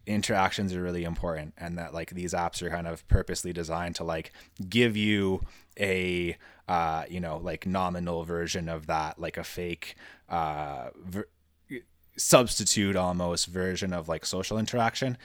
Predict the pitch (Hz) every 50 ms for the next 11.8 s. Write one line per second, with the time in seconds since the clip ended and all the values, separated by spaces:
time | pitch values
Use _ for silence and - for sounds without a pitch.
0 | - - - 87 85 82 80 80 76 - - 98 92 95 92 92 90 85 90 87
1 | 87 87 87 85 85 85 82 - - - - 98 90 85 85 - - 87 85 82
2 | 82 - 85 82 82 - 87 85 80 - 85 82 82 80 82 80 82 85 85 82
3 | - - 85 - - - 85 82 82 80 80 76 71 76 - 85 78 69 78 82
4 | - - - - 73 64 69 76 - - - 55 - - 64 65 - - - -
5 | - - - - - - 87 85 82 82 78 - - 135 120 - - 131 120 117
6 | 113 113 113 113 113 110 110 113 - - 101 104 101 90 - 101 90 98 98 95
7 | 95 101 - 98 98 104 107 107 101 95 90 117 135 160 156 - - - - 107
8 | 101 98 95 92 90 85 80 87 104 139 180 135 92 - - 107 101 95 85 95
9 | - - 107 95 98 95 - - 104 101 - - 98 95 90 - 95 82 95 98
10 | 87 95 98 98 95 87 90 90 - 104 101 104 95 - 113 107 107 107 - -
11 | - - - - - - - - 117 120 127 131 131 131 120